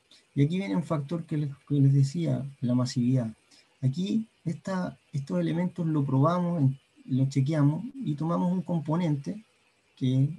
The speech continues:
un perfil tipo C, que es uno,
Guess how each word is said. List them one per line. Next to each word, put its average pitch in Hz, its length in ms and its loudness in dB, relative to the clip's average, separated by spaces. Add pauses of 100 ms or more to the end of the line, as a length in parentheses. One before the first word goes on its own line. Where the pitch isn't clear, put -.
(100)
un 139 180 -2 (100)
perfil 139 640 0
tipo 131 300 0
C, 190 320 -4 (600)
que 135 280 6
es 139 200 -2 (460)
uno, 127 380 2